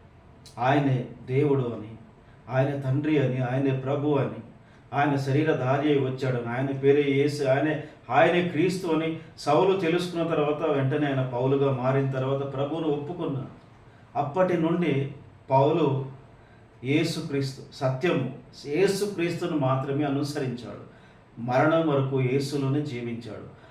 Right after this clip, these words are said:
ఆ విధంగా జీవిస్తున్నప్పుడు ప్రభువున దేవుడు పౌలు పట్ల చాలా సంతోషంగా ఉన్నాడు. సౌలుగా ఉన్నప్పుడు ప్రభువున యేసుక్రీస్తు సంతోషంగా లేడు.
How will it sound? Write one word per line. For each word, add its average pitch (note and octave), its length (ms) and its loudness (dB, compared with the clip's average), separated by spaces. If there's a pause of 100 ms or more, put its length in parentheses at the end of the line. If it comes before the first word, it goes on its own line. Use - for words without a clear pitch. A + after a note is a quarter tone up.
(200)
ఆ D3 160 4
విధంగా D#3 300 0
జీవిస్తున్నప్పుడు C3 1200 -2 (460)
ప్రభువున D3 340 0
దేవుడు C#3+ 640 0 (280)
పౌలు D#3 340 4
పట్ల B2+ 400 -4 (120)
చాలా E3+ 200 0
సంతోషంగా F3+ 640 -2
ఉన్నాడు. C#3 380 0 (460)
సౌలుగా F#3 520 4
ఉన్నప్పుడు D#3+ 500 0
ప్రభువున D3 440 0
యేసుక్రీస్తు C#3+ 640 -2
సంతోషంగా E3+ 600 0
లేడు. D3 360 2